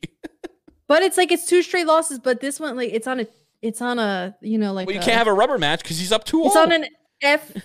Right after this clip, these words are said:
Speaker 2: finish. You know what I mean? Like, as we
Speaker 1: It's
Speaker 2: like to
Speaker 1: still a
Speaker 2: call it.
Speaker 1: finish.
Speaker 2: I
Speaker 1: Like, you know what I mean?
Speaker 2: know.
Speaker 1: If you did a, a third match, it's like, if, even if Bryan Danielson wins, Jericho beat him twice.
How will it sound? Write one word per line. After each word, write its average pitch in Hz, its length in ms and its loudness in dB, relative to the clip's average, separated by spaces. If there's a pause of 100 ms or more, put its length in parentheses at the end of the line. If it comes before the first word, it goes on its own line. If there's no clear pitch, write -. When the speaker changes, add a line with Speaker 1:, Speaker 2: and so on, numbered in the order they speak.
Speaker 2:
finish. 233 640 -4
You 233 120 -6
know 240 100 0
what 240 160 0
I 240 80 2
mean? 240 420 -4
Like, 196 260 -4
as 202 220 -4
we 208 80 -2
Speaker 1:
It's 214 60 2
Speaker 2:
like 190 80 2
to 190 40 -2
Speaker 1:
still 233 200 4
a 220 40 2
Speaker 2:
call 202 80 -2
it. - 20 -2
Speaker 1:
finish. 240 520 -2 (1000)
Speaker 2:
I 226 100 -6
Speaker 1:
Like, 202 220 0
you 185 100 -4
know 196 80 2
what 202 80 4
I 196 40 -2
mean? 214 160 -4
Speaker 2:
know. 185 140 -8
Speaker 1:
If 180 200 -4
you 185 100 -8
did 190 160 0
a, 185 200 2
a - 40 0
third 190 320 -2
match, 185 300 -2
it's 175 160 -8
like, 156 240 0
if, 151 260 -6
even 185 220 -8
if 175 120 -4
Bryan 170 260 0
Danielson 175 360 -2
wins, 175 240 -4
Jericho 165 400 -2
beat 156 220 -6
him 185 100 -6
twice. - 600 0